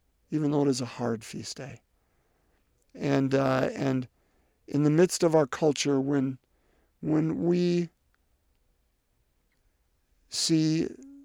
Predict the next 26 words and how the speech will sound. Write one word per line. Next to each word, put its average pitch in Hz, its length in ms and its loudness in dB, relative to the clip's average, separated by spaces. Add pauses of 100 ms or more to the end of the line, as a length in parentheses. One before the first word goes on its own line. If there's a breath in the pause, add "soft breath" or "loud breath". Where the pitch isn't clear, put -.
(200)
the 156 140 2
lives 151 440 2
of 151 120 -4
children 156 560 -2 (880)
continuing, 147 840 -4 (680)
um, 110 540 -10 (680)
to 135 140 -6
be 139 440 0 (720)
lost, - 720 -10 (1600)
how 175 60 -12
do 170 80 -6
we 160 100 -2
lift 147 320 -4
them 123 240 -6
up 107 240 -10 (920)
and 139 220 -6
lift 139 220 -4
up - 160 -6
all 165 360 0
those 151 260 -2
around 139 400 -2
us 131 240 -8 (560 soft breath)
that 135 100 -4
maybe 156 400 0
are - 180 -4
yet 139 380 -2